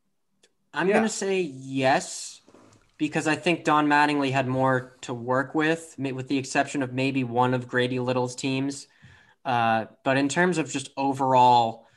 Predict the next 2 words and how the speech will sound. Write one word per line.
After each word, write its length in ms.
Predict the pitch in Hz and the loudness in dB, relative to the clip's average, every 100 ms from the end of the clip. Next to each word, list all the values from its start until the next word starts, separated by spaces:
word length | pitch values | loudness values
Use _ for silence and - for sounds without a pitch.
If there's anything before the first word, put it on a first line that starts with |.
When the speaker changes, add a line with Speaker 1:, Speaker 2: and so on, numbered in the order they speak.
| _ _ _ _ _ _ _ _ _ _ 127 | _ _ _ _ _ _ _ _ _ _ -6
Speaker 1:
vibe, 680 | 135 135 135 139 135 135 - _ _ _ _ | 0 4 4 4 2 -4 -12 _ _ _ _
atmosphere, 960 | 143 135 143 131 - 139 131 127 123 | 2 2 0 -6 -4 0 4 4 0